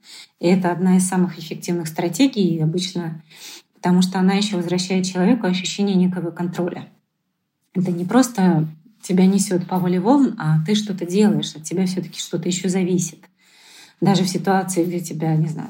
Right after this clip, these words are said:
там, в плен взяли, всё равно от тебя ещё что-то зависит, например, утешить тех, кто рядом с тобой. И им легче, да, вот сначала,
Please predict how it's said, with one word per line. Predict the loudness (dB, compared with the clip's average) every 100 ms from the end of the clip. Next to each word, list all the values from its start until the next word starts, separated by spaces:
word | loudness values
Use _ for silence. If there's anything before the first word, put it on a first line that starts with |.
| -14
там, | -16
в | -8
плен | -2 2
взяли, | 2 2 0
всё | -2
равно | -2 0
от | 0
тебя | -4 -4
ещё | -4 -4
что-то | -8 -6 -4
зависит, | 0 4 4 4 -2
например, | -6 0 2 2
утешить | -2 -4 -4 -6 -8
тех, | -10
кто | -6
рядом | -4 -4 -6
с | -8
тобой. | -8 -6 -8 -12 -20 -20 -18 -16 -18 -12 0
И | 2 6
им | 6
легче, | 4 2 -2 -6 -8 -8 -8
да, | -4 -4
вот | -4 -8
сначала, | -6 -6 -4 0 2 2 0